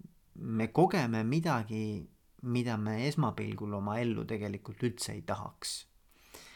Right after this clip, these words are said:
Ja, ja me küsime enda käest, et miks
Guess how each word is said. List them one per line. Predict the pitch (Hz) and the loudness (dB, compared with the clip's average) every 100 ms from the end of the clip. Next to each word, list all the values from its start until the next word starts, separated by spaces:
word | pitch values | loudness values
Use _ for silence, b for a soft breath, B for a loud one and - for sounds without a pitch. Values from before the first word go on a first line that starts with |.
| B B B B _ - | B B B B _ -6
Ja, | 110 110 110 107 107 107 104 104 98 92 - | -2 0 0 0 0 -2 -2 -4 -6 -8 -6
ja | 120 | -2
me | 113 | 0
küsime | 107 170 139 107 | 2 4 6 4
enda | 110 110 | 2 -2
käest, | 110 - | -6 -8
et | 107 - | -8 0
miks | 151 165 - | 0 0 -4